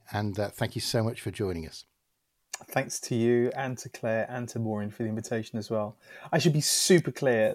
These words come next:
Speaker 2: that I was a very, very early advisor to Juke Deck. I can't in any way, shape or form take, uh, any, anything for being, uh, behind it, as it were, but I certainly was, uh, lurking in the background with regard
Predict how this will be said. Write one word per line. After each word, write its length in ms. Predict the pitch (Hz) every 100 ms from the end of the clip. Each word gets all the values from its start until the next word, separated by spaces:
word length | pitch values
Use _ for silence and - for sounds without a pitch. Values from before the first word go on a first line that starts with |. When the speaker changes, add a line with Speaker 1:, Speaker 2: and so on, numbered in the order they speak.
| 123
Speaker 2:
that 220 | 117 -
I 80 | 131
was 160 | 123 120
a 160 | 117 -
very, 220 | 143 131
very 320 | 113 131 123
early 260 | 123 117 113
advisor 440 | 107 120 113 107
to 140 | 110 -
Juke 220 | 117 101
Deck. 240 | 110 104 -
I 80 | 110
can't 340 | - 120 113 _ _ - -
in 120 | 151 147
any 180 | 147
way, 160 | 139 131
shape 320 | 123 127 120
or 80 | 123
form 400 | - 127 113 110
take, 380 | - 117 120 -
uh, 220 | 113 110
any, 320 | 113 117 113 - _ - _ _ -
anything 240 | 123 120 113
for 140 | 120
being, 360 | 123 117 113 113
uh, 140 | 113
behind 480 | - - 202 202 151
it, 180 | 175 -
as 160 | 139 123
it 80 | 131
were, 240 | 123 117
but 160 | - 120
I 80 |
certainly 400 | 120 - 127 120
was, 260 | 123 120 113
uh, 280 | 131 123 113
lurking 600 | 143 151 170 151 135 117
in 100 | 117
the 80 | 107
background 540 | 113 - - 104 98
with 120 | 110 107
regard 300 | 104 104